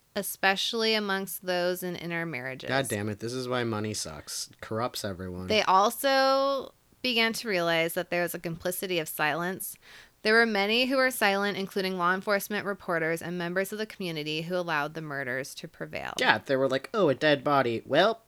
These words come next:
Speaker 2: must have been killed. Case closed." What?
Speaker 1: Well, and then it became very apparent that they were moving into a realm in which they had, the, in which it was very hard for them to know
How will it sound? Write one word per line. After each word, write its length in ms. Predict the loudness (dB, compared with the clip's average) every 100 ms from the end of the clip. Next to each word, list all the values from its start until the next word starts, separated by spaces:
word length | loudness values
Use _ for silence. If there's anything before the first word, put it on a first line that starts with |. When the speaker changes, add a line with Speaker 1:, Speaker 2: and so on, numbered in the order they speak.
| _
Speaker 2:
must 240 | -2 0 2
have 80 |
been 160 | 2 4
killed. 400 | 6 8 8 8 0 -20 -16 2
Case 320 | 4 6 2
closed." 880 | 0 4 6 8 6 2 -2 -6 -8 -16 _ _ _ _ _ -20 -14 -10 -6
What? 340 | 0 4 4 4
Speaker 1:
Well, 240 | 6 6 4
and 200 | 0 0
then 140 | 0
it 120 | 0
became 440 | 0 -2 0 0 2
very 300 | 4 6 4
apparent 640 | 0 -2 0 0 -2 -2
that 240 | -2 0
they 120 | 0 0
were 140 | 0
moving 300 | -2 -2 -2
into 260 | -4 -4 -6
a 60 |
realm 340 | -2 -2 -2 -4
in 160 | -6
which 220 | -6 -6
they 100 | 0
had, 300 | 2 2 0 -8 _ _ _ _ _ _ _
the, 160 | 4 6
in 80 | 6
which 180 | 2 0
it 40 |
was 100 | -2
very 340 | 2 4 4 4
hard 280 | 2 2 0
for 80 |
them 160 | -4 -4
to 100 | -4
know 440 | -2 0 0 -2